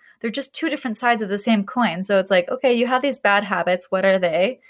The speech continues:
And you just have to kind of use replacement behaviors. What do I want to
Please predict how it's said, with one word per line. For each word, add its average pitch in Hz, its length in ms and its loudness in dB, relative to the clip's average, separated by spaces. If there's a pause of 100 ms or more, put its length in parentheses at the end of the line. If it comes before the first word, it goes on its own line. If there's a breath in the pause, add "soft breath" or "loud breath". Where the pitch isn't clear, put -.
(460 soft breath)
And 220 80 2
you 220 80 6
just 240 160 -2
have 240 180 2
to 226 60 -12
kind 233 220 0
of 208 220 0 (460)
use 226 280 -2
replacement 233 640 0
behaviors. 196 640 2
What 226 200 2
do 247 120 4
I 240 100 6
want 202 380 -2
to 180 420 -2